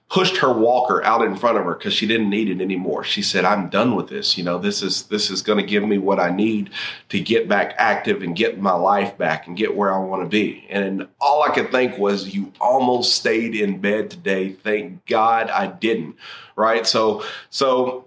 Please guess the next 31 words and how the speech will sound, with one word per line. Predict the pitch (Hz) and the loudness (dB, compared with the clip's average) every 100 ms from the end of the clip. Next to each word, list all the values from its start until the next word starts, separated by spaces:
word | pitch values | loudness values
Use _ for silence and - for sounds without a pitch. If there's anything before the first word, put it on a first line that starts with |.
| - | -2
I | 127 | 2
went | 170 196 | 2 2
back | 151 - | 2 2
to | |
my | 123 | 2
office | 123 135 135 117 - | 2 2 2 0 0
and, | 107 107 - | 0 -2 -2
and | 113 110 | -2 2
I | 107 | 0
was | 107 - | 0 -2
thinking | 156 180 131 | 0 0 0
about | 113 113 110 101 | 0 2 0 0
how | 127 127 | 2 2
all | 127 127 | 2 2
that | 123 117 | 0 -2
just | 110 107 | -2 -2
happened. | - 123 123 101 | 0 0 0 0
And | 98 | 0
I | |
was | 98 | 0
like, | 98 - | -2 -2
"Well, | 104 | -2
you | 113 | -2
know, | 107 | -2
God | 104 120 120 | 2 2 2
is | 98 | -2
an | 98 | -2
amazing | 101 107 110 104 101 | 0 0 -2 -4 0
God | 101 104 95 92 | 2 2 0 -4
for | 104 92 | -2 2
us | 101 98 | 2 0